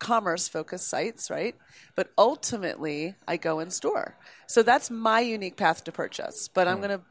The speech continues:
Speaker 1: beg to say that's very different from many others, right? And that's what makes retail right now so dynamic and challenging, because it is not a linear path, right?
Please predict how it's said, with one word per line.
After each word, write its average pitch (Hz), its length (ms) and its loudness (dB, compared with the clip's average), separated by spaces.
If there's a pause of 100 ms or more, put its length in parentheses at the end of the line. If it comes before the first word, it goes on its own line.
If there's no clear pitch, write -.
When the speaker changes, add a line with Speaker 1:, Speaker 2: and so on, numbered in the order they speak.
Speaker 1:
beg 165 180 0
to - 60 -8
say 160 200 -2
that's 160 160 -2
very 160 160 -2
different 160 400 -8
from 175 220 -6
many 220 200 -2
others, - 380 -2
right? 165 260 0 (460)
And 196 160 2
that's 190 280 2
what 185 240 -2
makes - 540 -8 (100)
retail 165 360 -2
right 147 140 -2
now 151 160 -4
so 160 160 -8
dynamic 147 480 -4
and - 100 -14
challenging, 180 460 -2
because 165 280 -10
it 147 100 -6 (100)
is 214 440 0
not 135 200 -6
a - 60 -4
linear 139 340 -8
path, - 500 -12
right? 156 260 -4